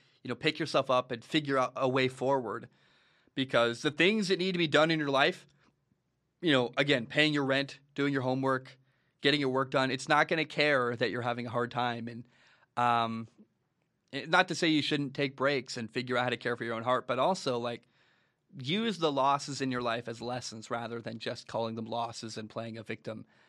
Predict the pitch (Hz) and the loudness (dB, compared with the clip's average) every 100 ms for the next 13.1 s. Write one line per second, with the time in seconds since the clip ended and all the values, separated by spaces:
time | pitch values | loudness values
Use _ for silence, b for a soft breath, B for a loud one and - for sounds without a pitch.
0 | b b b 160 156 160 180 160 170 165 | b b b 8 8 8 4 6 4 2
1 | - 147 151 175 208 208 160 156 139 135 | 0 4 6 6 4 2 2 2 -2 0
2 | 123 120 117 117 - - _ _ _ _ | 0 0 -4 -8 -12 -14 _ _ _ _
3 | _ _ _ - 135 135 127 127 - 120 | _ _ _ 2 4 4 2 0 2 2
4 | 117 110 - 131 127 131 127 127 120 113 | 2 0 0 2 4 2 -2 -2 -2 -4
5 | 107 104 113 - _ _ _ _ _ _ | -6 -10 -12 -16 _ _ _ _ _ _
6 | _ _ _ - 117 123 120 160 165 160 | _ _ _ -12 -2 -2 2 2 2 4
7 | 151 147 139 127 143 131 - - - 131 | 2 2 0 0 0 0 -4 -14 -6 2
8 | 175 170 147 131 - 110 - - 131 120 | 4 4 2 -2 -4 -8 -10 -8 0 0
9 | 117 82 131 160 - 156 143 135 123 135 | 0 0 2 2 2 -2 0 0 0 -2
10 | - 131 123 120 - b b b b _ | -2 -2 -2 -6 -12 b b b b _
11 | _ _ _ - 131 139 123 135 156 151 | _ _ _ -10 -2 0 2 2 4 2
12 | 120 131 135 - 123 120 120 120 110 110 | 2 2 2 0 -2 -2 -4 -4 -4 -6